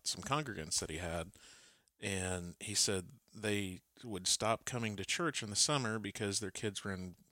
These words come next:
traveling volleyball. Okay, so right away church gets bumped to second. But then they did, they missed some volleyball games because they went on a <laughs> vacation or whatever. So he says now all of a sudden church becomes third.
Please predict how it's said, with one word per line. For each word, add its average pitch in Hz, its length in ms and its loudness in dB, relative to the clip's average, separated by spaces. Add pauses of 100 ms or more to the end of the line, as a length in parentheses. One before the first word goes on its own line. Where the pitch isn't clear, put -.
traveling 92 680 0
volleyball. 101 500 2 (840)
Okay, 98 320 0
so 101 440 2
right 110 200 6
away 104 200 4
church 110 360 0
gets 98 180 0
bumped 95 360 -2
to 107 80 -2
second. 135 400 4 (840)
But - 160 -4
then 117 580 2 (180)
they 107 180 2
did, 110 340 2
they 104 100 4
missed 110 380 6
some 101 180 6
volleyball 104 460 2
games 95 340 -2
because 98 400 0
they 98 100 2
went 95 200 -4
on 87 100 -4
a 87 40 -6
<laughs> - 0 -
vacation 98 760 0
or 98 120 -8
whatever. 98 260 -2
So 104 220 2
he 113 160 0
says 107 200 2
now 127 260 4
all 143 100 4
of 107 60 2
a 104 40 4
sudden 95 260 4
church 104 300 -2
becomes 95 320 -4
third. - 480 0